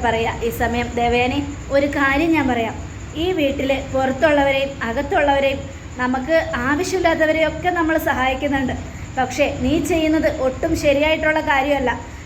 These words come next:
നയനമോളെയും നവ്യമോളെയും വേദനിപ്പിച്ചുകൊണ്ട് ഇവിടെ വാക്കുകൾ ഉയർത്തിയാൽ അവസാനം എൻ്റെ കയ്യിൽ നിന്ന് കിട്ടാൻ പോകുന്ന ശിക്ഷ വേറെ ഒന്നായിരിക്കും. ഈ വീട്ടിൽ നയനമോൾക്കും നവ്യമോൾക്കും ഒരു വിലയില്ലെങ്കിൽ നിനക്കും അതേ അവസ്ഥ തന്നെയാവും. മനസ്സിലായല്ലോ?" "ആ, അച്ഛൻ ഞാൻ വേണ്ട,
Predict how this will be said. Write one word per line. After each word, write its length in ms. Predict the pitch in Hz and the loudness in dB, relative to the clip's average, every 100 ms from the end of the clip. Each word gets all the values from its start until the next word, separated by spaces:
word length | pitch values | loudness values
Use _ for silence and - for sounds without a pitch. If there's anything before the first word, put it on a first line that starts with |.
| - | -6
നയനമോളെയും 600 | 247 247 254 254 254 269 | -4 -2 0 2 2 2
നവ്യമോളെയും 600 | 254 254 277 269 269 277 | 2 4 2 4 2 2
വേദനിപ്പിച്ചുകൊണ്ട് 800 | 262 254 277 285 - 285 269 240 180 - - | 0 0 0 -2 0 2 2 0 -4 -12 -6
ഇവിടെ 280 | 277 285 302 285 | 0 2 2 0
വാക്കുകൾ 540 | 226 269 277 277 294 302 | 0 2 0 0 0 2
ഉയർത്തിയാൽ 540 | 294 294 294 294 240 - - - | 2 2 2 0 0 -4 -10 -4
അവസാനം 600 | 247 254 285 269 285 277 | -2 -2 0 0 0 -2
എൻ്റെ 260 | 247 254 285 | 0 2 2
കയ്യിൽ 220 | 302 302 | 2 2
നിന്ന് 120 | 320 | 0
കിട്ടാൻ 320 | 311 - 302 | -2 0 0
പോകുന്ന 180 | 311 311 | 2 -2
ശിക്ഷ 260 | 302 294 - 294 - | -2 -4 -2 -2 -2
വേറെ 300 | 254 247 262 | 0 2 4
ഒന്നായിരിക്കും. 500 | 294 285 285 254 254 269 - - - - | 4 2 2 0 0 -4 -4 -14 -14 -10
ഈ 140 | 254 262 | -4 0
വീട്ടിൽ 400 | 277 285 285 277 | 0 2 0 0
നയനമോൾക്കും 600 | 262 262 285 285 294 302 | 0 2 2 2 2 2
നവ്യമോൾക്കും 640 | 285 269 302 311 294 302 - | 2 2 2 2 0 -2 0
ഒരു 200 | 262 330 | 0 4
വിലയില്ലെങ്കിൽ 640 | 339 330 330 320 302 - - - - | 4 4 2 0 -2 -4 -8 -14 -12
നിനക്കും 520 | 254 254 262 269 277 254 | -6 -4 -2 -2 -2 -2
അതേ 220 | 247 262 | 0 4
അവസ്ഥ 280 | 285 285 285 | 4 4 0
തന്നെയാവും. 500 | 294 285 285 240 - - | 0 4 4 2 -2 -6
മനസ്സിലായല്ലോ?" 640 | 247 247 302 285 294 311 311 - - - | -4 -2 2 2 4 0 -4 -10 -16 -8
"ആ, 180 | 254 240 | -6 -4
അച്ഛൻ 280 | 240 285 339 | -6 -4 -2
ഞാൻ 280 | 311 320 311 | 0 0 -2
വേണ്ട, 280 | 240 240 254 | -2 0 2